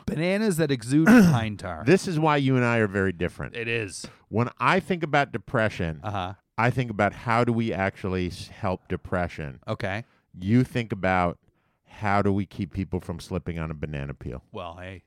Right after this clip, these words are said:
Speaker 1: that's, y-, y-, y-, if you do that intentionally,
Speaker 2: Mm-hmm. Did,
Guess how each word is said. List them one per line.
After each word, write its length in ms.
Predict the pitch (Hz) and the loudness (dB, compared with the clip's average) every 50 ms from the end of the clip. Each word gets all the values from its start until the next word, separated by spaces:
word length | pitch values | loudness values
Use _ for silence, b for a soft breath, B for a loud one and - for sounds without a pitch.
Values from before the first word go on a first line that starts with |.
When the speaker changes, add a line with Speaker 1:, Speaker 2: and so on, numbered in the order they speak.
| _ _ - - | _ _ -20 -12
Speaker 1:
that's, 340 | 110 110 113 110 101 - 107 | -8 -8 -8 -8 -10 -14 -20
y-, 400 | - - - - 101 101 101 95 90 95 95 | -20 -20 -20 -20 -20 -20 -20 -20 -20 -20 -20
y-, 80 | 95 - _ _ | -20 -20 _ _
y-, 160 | 104 110 107 - - | -10 -10 -10 -10 -12
if 260 | 107 104 98 - - | -14 -16 -16 -14 -8
you 140 | 123 123 123 | -6 -6 -4
do 180 | 117 110 131 127 | -4 -4 -2 -2
that 160 | 127 123 117 | -2 -2 -2
intentionally, 720 | 117 107 - - 131 143 135 - 180 196 208 220 226 220 - - | -6 -8 -8 -8 -8 -8 -6 -6 -6 -4 -4 -4 -6 -6 -8 -10
Speaker 2:
Mm-hmm. 320 | 98 95 85 101 98 101 104 101 _ _ _ _ _ _ _ _ _ _ _ _ B B B B B B B _ | -10 -8 -6 -6 -6 -6 -8 -10 _ _ _ _ _ _ _ _ _ _ _ _ B B B B B B B _
Did, 200 | - 127 120 107 | -6 -6 -6 -8